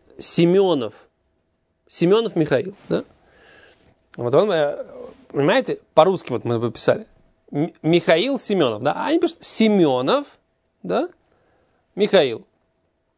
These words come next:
Или Семёнов Йосеф. Или, э, Йосефов, да? Семён. То есть вот этот Йосефов, Юсупов Семён, да? <laughs> Это и есть как бы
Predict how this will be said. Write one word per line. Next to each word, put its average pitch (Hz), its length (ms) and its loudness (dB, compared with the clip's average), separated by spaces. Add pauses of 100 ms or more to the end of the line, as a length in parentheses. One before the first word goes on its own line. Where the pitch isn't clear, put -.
(760)
Или 156 260 0
Семёнов 160 800 0
Йосеф. 165 420 -2 (560)
Или, 156 600 2 (320)
э, 120 720 0
Йосефов, 160 800 4 (480)
да? 214 280 -2 (220)
Семён. 190 500 0 (1300)
То - 60 -6
есть 127 120 -6
вот 143 140 2
этот 165 240 0
Йосефов, 165 720 0 (120)
Юсупов 170 600 2
Семён, 240 400 0
да? 208 160 -2 (220)
<laughs> - 100 -4 (340)
Это 240 260 0
и 170 60 6
есть 190 380 -2 (460)
как 139 260 2
бы 135 260 0